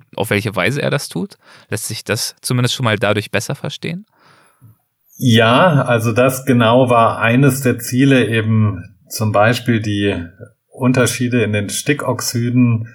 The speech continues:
Speaker 2: mit, äh, Verkehr und ohne Verkehr, äh, zu zeigen. Und das, ähm,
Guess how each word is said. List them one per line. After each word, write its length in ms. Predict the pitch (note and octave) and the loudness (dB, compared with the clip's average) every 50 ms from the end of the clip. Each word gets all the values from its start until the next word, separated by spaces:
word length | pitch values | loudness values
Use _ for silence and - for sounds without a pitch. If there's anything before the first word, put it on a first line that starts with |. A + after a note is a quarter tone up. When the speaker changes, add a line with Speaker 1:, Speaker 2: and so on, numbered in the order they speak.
| - - _ _ _ | -20 -20 _ _ _
Speaker 2:
mit, 400 | - G#2+ A#2+ C3 B2+ - - - - | 0 2 2 2 2 -2 -8 -10 -12
äh, 560 | G#2 G#2+ G2+ G#2 G#2 G#2 G#2 G#2+ G#2 G2+ G2+ - | -14 -10 -6 -2 0 2 4 4 4 2 0 -4
Verkehr 600 | - - - - A2 A2 - A2+ A2+ A2+ A2+ G#2+ - | -12 -8 -2 -2 -2 -2 0 0 2 4 4 2 2
und 160 | G2 G2+ G2+ | 0 -4 -4
ohne 260 | - A2 A#2 A#2+ B2 | -2 0 2 2 2
Verkehr, 680 | B2 - A2+ G#2+ - G#2+ G#2+ G#2+ G#2+ G#2+ G#2+ G2+ - - - - - - - _ - | 2 0 -2 -2 0 0 2 4 4 4 4 2 0 -4 -16 -20 -20 -20 -20 _ -10
äh, 200 | - - G#2 G#2 | -4 -4 -4 -4
zu 200 | - - G#2+ G2 | -2 -4 -4 -4
zeigen. 680 | - - G2+ G2 G2+ A2 B2 C3 D3 D3+ D3+ C#3+ C#3 - | -2 0 2 4 4 4 4 2 2 2 0 -2 -4 -6
Und 340 | - - - G#2 G#2+ G#2+ - | -12 -6 -4 -2 -2 0 2
das, 280 | A2 G#2+ G#2+ - - A2+ | 2 2 2 0 -4 -6
ähm, 640 | G#2 - G#2 A2 G#2+ G2+ G2+ G2 G#2 G#2 G2+ G2+ | -6 -6 -2 0 2 2 2 0 -2 -8 -8 -10